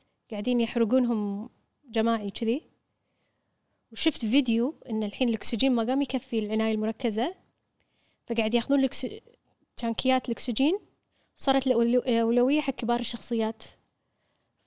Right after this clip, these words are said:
فتشوف فيديوهات إنه قاموا ياخذونه من ناس، أه-، يعني شيء واحد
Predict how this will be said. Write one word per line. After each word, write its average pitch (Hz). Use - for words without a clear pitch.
فتشوف 247
فيديوهات 254
إنه 247
قاموا 233
ياخذونه 254
من 226
ناس، 269
أه-، 240
يعني 220
شيء -
واحد 247